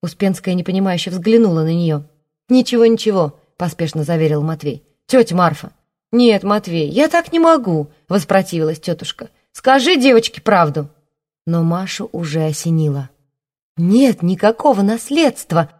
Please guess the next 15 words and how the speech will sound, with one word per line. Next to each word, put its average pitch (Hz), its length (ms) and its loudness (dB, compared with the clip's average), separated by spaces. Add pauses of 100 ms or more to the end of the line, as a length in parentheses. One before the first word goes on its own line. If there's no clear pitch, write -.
воскликнула 196 760 0
она, 185 340 0 (140)
и 190 100 -2
Олейников 240 680 2
тут 185 180 -6
же 175 140 -8
шикнул 151 500 -6
на 147 60 -2
неё. 147 320 -4 (400)
«Нет 190 340 -4
никакого 202 540 -8
наследства!» 208 880 -10 (260)
шёпотом 165 540 -6
повторила 185 480 -8
Успенская. 196 720 -12